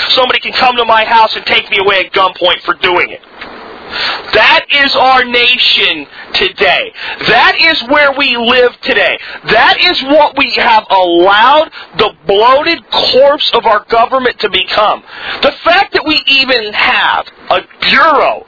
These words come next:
of Alcohol, Tobacco, and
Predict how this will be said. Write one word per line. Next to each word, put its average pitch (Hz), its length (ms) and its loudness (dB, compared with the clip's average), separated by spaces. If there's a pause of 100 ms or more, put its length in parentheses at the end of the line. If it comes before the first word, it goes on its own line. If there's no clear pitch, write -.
(420)
of 185 180 0 (120)
Alcohol, 285 880 2 (480)
Tobacco, 240 960 0 (200)
and 165 160 -2